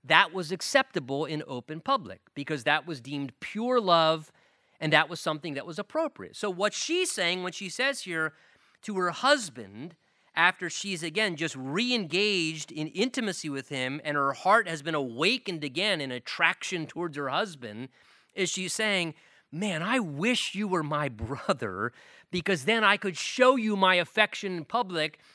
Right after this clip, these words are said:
and I could kiss you and embrace you and show you my affection towards you,"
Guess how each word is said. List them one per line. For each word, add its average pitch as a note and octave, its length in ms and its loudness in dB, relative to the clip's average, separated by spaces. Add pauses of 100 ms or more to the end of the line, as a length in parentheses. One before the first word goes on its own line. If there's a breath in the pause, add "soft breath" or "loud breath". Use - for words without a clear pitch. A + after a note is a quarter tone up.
(100)
and F#3 120 -4
I F#3 120 4
could E3 260 -4
kiss - 400 -2
you F3+ 200 -4
and F3 100 -2
embrace E3+ 640 0
you E3 160 -4
and D#3 100 -6
show A3 340 0
you A3 180 -8
my F#3+ 160 0
affection E3+ 680 -6
towards G#3+ 420 -8
you," C3 260 -8